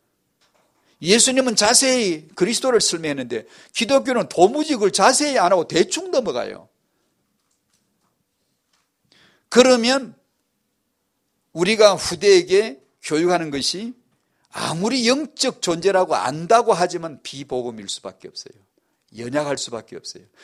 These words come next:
그리고 또 하나, 우리가 영적이라면서 지식과 교육을 무시하고 멸시하는 반지성주의자 같은 태도는 가질 필요가 없어요. 그건 건물이죠. 여러분의 후대가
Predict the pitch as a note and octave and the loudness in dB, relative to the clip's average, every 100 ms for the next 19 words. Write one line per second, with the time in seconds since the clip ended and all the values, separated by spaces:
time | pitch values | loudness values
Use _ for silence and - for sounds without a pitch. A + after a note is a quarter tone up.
0 | _ E3 F3 F#3+ F#3+ E3+ C3+ B2+ C3+ B3 | _ 0 2 2 2 -2 -2 -6 -8 -10
1 | _ _ D3 D#3+ D#3+ B2+ E3+ G#3+ - A3 | _ _ -4 2 2 2 0 -2 -4 -2
2 | F3 D#3+ D3+ C#3 C3 B2+ - E3 E3 - | 0 -2 -2 -6 -8 -8 -8 -8 -8 -8
3 | A2+ - G#2+ A2+ C#3 G3+ - _ - C3+ | -8 -10 -12 -10 -10 -12 -16 _ -14 -8
4 | E3+ E3+ B2+ G2+ G2 A#2 D3+ - D#3 A2+ | -4 -2 -2 -4 -6 -4 -2 -4 -6 -8
5 | F#2 - A2 C#3+ C#3+ D#3 F3+ D#3+ C#3 A#2+ | -12 -6 -4 -4 -6 -6 -6 -8 -10 -8
6 | G#2 G2+ C#3+ C3+ - A#2 A2 D3 G#3+ _ | -8 -8 -12 -14 -14 -14 -12 -16 -18 _
7 | _ _ - C3 C3 B2 - A#2 G#2+ - | _ _ -12 -10 -10 -14 -16 -14 -14 -16
8 | - G#2+ _ _ _ _ _ _ _ _ | -20 -20 _ _ _ _ _ _ _ _
9 | D3+ C#3 A#2+ A2+ A#2+ A2+ F#2 - F#2+ _ | -18 -16 -16 -16 -16 -16 -18 -20 _ _
10 | _ _ _ _ _ _ _ - C#3 E3 | _ _ _ _ _ _ _ -4 0 0
11 | E3 E3 - B2+ C3 A#2 B2+ A3+ | -2 -8 -8 -4 -4 -2 -4 -6